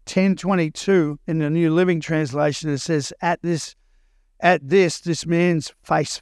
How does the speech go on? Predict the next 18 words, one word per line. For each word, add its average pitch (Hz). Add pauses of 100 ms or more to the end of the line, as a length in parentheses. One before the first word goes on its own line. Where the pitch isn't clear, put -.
fell, 151
and 151
he 143
went 165
away 147
sad, 139
for 143
he 139
had 135
many 135
position, 127 (540)
possessions." - (1800)
It 160
made 190
me 160
think 180
about 151
Paul, 170